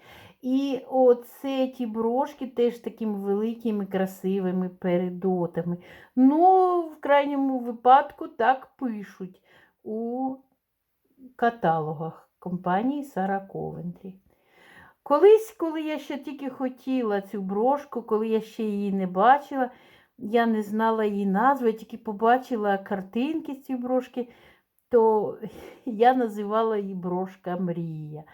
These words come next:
Через що брошка мрія? Через те, що вона дійсно от, от схожа на мрію. І це не просто брошка, ви знаєте, а у нас сьогодні цілий набір.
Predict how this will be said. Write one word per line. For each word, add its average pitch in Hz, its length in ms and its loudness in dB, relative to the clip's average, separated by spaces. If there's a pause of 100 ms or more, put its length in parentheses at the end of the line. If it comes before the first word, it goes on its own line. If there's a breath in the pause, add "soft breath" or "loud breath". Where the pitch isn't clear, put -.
(540 loud breath)
Через 226 320 2
що 285 220 -6
брошка 196 540 -2
мрія? 220 500 0
Через 196 300 -2
те, 220 200 -2
що 214 200 -4
вона 190 300 0
дійсно 233 640 -4 (680 loud breath)
от, 233 380 -6 (100)
от 240 280 -2 (100)
схожа 226 540 0
на 220 180 0
мрію. 208 380 0
І 214 40 -4
це 339 160 -2
не 349 120 6
просто 247 380 2
брошка, 190 580 -2
ви 254 160 -2
знаєте, 285 460 -2 (320 loud breath)
а 202 140 0
у 190 140 2
нас 185 540 0
сьогодні 208 920 -4 (300 loud breath)
цілий 214 560 -4
набір. 156 680 -4